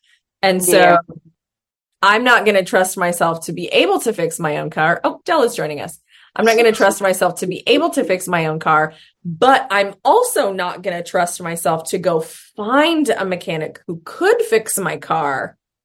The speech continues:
Speaker 1: because I'm gonna take it to my dad, who I've always taken it to, because he's the authority on the car. Like, I could see that playing out.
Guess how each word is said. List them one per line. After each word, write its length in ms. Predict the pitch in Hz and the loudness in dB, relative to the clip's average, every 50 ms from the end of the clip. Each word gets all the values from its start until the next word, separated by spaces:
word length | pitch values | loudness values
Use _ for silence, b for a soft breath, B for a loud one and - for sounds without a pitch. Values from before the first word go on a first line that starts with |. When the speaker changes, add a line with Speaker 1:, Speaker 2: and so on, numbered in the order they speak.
| _ _ _ _ _ _ | _ _ _ _ _ _
Speaker 1:
because 360 | - 202 190 - 254 226 190 | -4 -4 -2 2 2 2 2
I'm 160 | 190 190 185 | 2 0 -2
gonna 240 | 175 196 185 185 175 | 0 0 0 0 0
take 220 | 175 - 175 - - | -2 -2 -2 -2 -2
it 100 | 226 - | -6 -6
to 80 | - 156 | -6 -8
my 160 | 147 139 139 | -8 -8 -8
dad, 400 | 170 170 196 202 196 190 180 - | -4 0 2 2 4 2 2 0
who 140 | 202 180 160 | -2 -2 -2
I've 140 | 156 151 | -2 -2
always 320 | 147 143 - 98 - 170 - | -4 -6 -6 -8 -8 -8 -6
taken 300 | - 202 175 170 170 156 127 | -2 -2 -2 -2 -2 -6 -8
it 120 | - - - | -10 -10 -8
to, 420 | - 139 - 180 87 110 180 - - | -6 -6 -6 -6 -6 -8 -12 -12 -8
because 280 | - 180 175 170 160 160 | -8 -4 -2 -2 -4 -4
he's 320 | - - - 202 196 185 | -6 -8 -8 -6 -6 -4
the 140 | 170 175 170 | -4 -2 -2
authority 560 | 151 160 - - 190 185 175 160 151 143 143 | -2 -2 -2 -2 0 2 2 2 2 0 -2
on 180 | - 151 156 147 | -4 -6 -10 -10
the 60 | - | -12
car. 180 | - - 101 - | -12 -12 -10 -10
Like, 220 | - - - - - | -10 -12 -12 -6 -4
I 120 | 214 285 | -4 -2
could 200 | - - 233 220 | 0 0 -2 -2
see 220 | - - 220 196 | -4 -6 -6 -4
that 320 | 170 170 180 202 - - - | -2 0 0 -2 -2 -4 -6
playing 320 | 185 143 113 87 87 101 - | -8 -8 -8 -10 -14 -16 -18
out. 300 | 123 127 135 139 - | -18 -14 -14 -14 -14